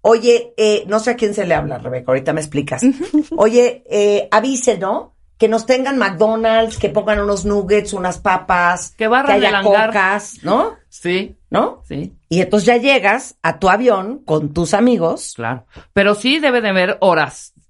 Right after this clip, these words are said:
Speaker 3: O sea, no
Speaker 1: ¿Quién
Speaker 3: puedes
Speaker 1: compra
Speaker 3: decir
Speaker 1: el McDonald's para el avión privado?
Speaker 2: Yo.
Speaker 1: ¿Tú?
Speaker 2: Yo, el McDonald's o la charcutería, o
Speaker 3: Ella
Speaker 2: si
Speaker 3: cocina,
Speaker 2: es necesario
Speaker 3: Rebeca
Speaker 2: cocinar ahí,
Speaker 3: cocina.
Speaker 2: se cocina, se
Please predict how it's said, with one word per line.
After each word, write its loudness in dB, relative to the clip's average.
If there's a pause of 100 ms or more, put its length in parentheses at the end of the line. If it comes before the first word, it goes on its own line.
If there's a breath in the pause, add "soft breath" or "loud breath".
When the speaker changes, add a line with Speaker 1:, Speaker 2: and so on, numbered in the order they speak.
(140)
Speaker 3:
O -8
sea, 0
no -2
Speaker 1:
¿Quién 4
Speaker 3:
puedes -14
Speaker 1:
compra 4
Speaker 3:
decir 4
Speaker 1:
el -4
McDonald's 0
para 0
el 4
avión 0
privado? 2
Speaker 2:
Yo. -18 (280)
Speaker 1:
¿Tú? 2
Speaker 2:
Yo, 4
el 4
McDonald's 0
o -2
la 0
charcutería, 0
o -2
Speaker 3:
Ella 4
Speaker 2:
si -8
Speaker 3:
cocina, 2
Speaker 2:
es 0
necesario 2
Speaker 3:
Rebeca 2
Speaker 2:
cocinar 4
ahí, 4
Speaker 3:
cocina. 2
Speaker 2:
se 2
cocina, 0
se -4